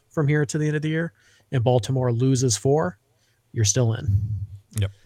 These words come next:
Speaker 1: That, that's how good of a spot the Mariners are in right now. So, yeah, just keep in mind, Baltimore loses, knock a number off. Seattle wins, knock a number off. Both teams lose, number doesn't go anywhere. One team wins, or Baltimore wins, the Mariners don't,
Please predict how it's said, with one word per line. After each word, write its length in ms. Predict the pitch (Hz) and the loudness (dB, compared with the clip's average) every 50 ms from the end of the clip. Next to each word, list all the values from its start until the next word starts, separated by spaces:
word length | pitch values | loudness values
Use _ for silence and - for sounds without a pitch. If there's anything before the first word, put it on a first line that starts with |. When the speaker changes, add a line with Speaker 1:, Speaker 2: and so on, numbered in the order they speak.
| _ _ _ _ _ - | _ _ _ _ _ 0
Speaker 1:
That, 240 | 131 127 104 - | 0 0 0 0
that's 180 | - 131 120 - | 0 0 0 2
how 100 | 135 127 | 0 0
good 140 | 117 123 120 | 0 0 0
of 60 | 113 | -2
a 40 | 104 | -2
spot 300 | 98 - - 107 107 101 | -4 -4 -4 -6 -6 -6
the 60 | - | -8
Mariners 340 | - - - - - - - | -10 -12 -12 -12 -14 -16 -16
are 60 | - | -16
in 80 | - - | -16 -16
right 180 | - - - | -18 -16 -14
now. 180 | - - - - - | -14 -14 -14 -12 -10
So, 140 | - 120 | -6 -4
yeah, 140 | 120 117 117 | -4 -4 -4
just 160 | 110 - - | -6 -6 -2
keep 140 | - 156 147 | 0 0 0
in 60 | 156 | 2
mind, 180 | 143 123 117 110 | 2 0 2 4
Baltimore 400 | 131 131 143 - 151 156 151 143 | 4 4 4 4 4 2 2 4
loses, 420 | 147 147 143 139 151 143 - - 214 - _ | 4 4 4 2 0 -2 -2 -6 -10 -16 _
knock 320 | - 120 113 117 123 104 147 | -6 -2 0 0 0 0 0
a 60 | 135 | 0
number 260 | 131 131 127 135 131 | 0 0 2 2 4
off. 240 | 127 127 127 117 - _ _ _ _ _ _ _ _ _ _ _ _ _ | 4 4 2 0 -2 _ _ _ _ _ _ _ _ _ _ _ _ _
Seattle 400 | - - 131 127 127 127 123 120 | -4 0 2 4 4 4 4 4
wins, 400 | 123 131 143 160 160 147 - - - _ | 4 2 2 2 0 -4 -8 -10 -14 _
knock 300 | 147 127 131 127 123 - | -2 2 2 2 2 2
a 20 | 135 | 2
number 320 | 131 127 120 127 123 123 | 0 0 0 0 2 2
off. 260 | 123 123 120 117 - _ - | 2 2 0 -2 -4 _ 0
Both 180 | 127 127 123 - | 2 2 2 2
teams 280 | - 143 147 143 123 143 | 0 0 0 0 0 0
lose, 380 | 156 160 165 170 165 - - - _ _ _ _ _ _ _ _ _ _ _ _ _ _ _ _ _ - | 0 0 0 0 -2 -6 -8 -12 _ _ _ _ _ _ _ _ _ _ _ _ _ _ _ _ _ 0
number 260 | 135 131 127 120 127 | 2 2 4 4 4
doesn't 200 | 127 123 127 123 | 4 2 2 2
go 160 | 123 127 123 | 4 4 4
anywhere. 440 | 123 123 120 120 123 123 120 123 120 | 4 4 2 4 4 4 2 2 0
One 260 | 120 123 127 127 120 | 0 2 2 0 0
team 240 | - 135 135 131 131 | 0 0 0 2 2
wins, 480 | 131 131 131 131 131 123 - - - - - | 2 2 2 0 -2 -4 -6 -8 -10 -10 -6
or 260 | - 120 117 117 113 - 104 - _ - | -2 -2 0 0 -2 -4 -8 -10 _ 2
Baltimore 380 | 135 131 123 - 139 135 131 | 4 4 4 2 0 0 2
wins, 320 | 127 127 127 127 127 117 123 | 2 2 2 2 0 -2 0
the 60 | 123 | 0
Mariners 460 | 123 120 123 123 123 123 123 120 117 | 2 2 2 2 2 0 0 0 0
don't, 260 | 127 127 131 139 - | 0 0 0 0 -2